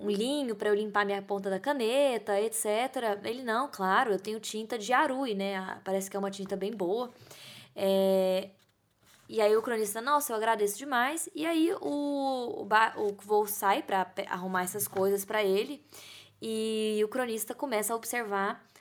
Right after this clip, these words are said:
a insensatez, a espada pendurada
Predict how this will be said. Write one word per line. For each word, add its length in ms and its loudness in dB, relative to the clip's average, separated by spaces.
a 400 0
insensatez, 760 2
a 40 2
espada 480 4
pendurada 580 2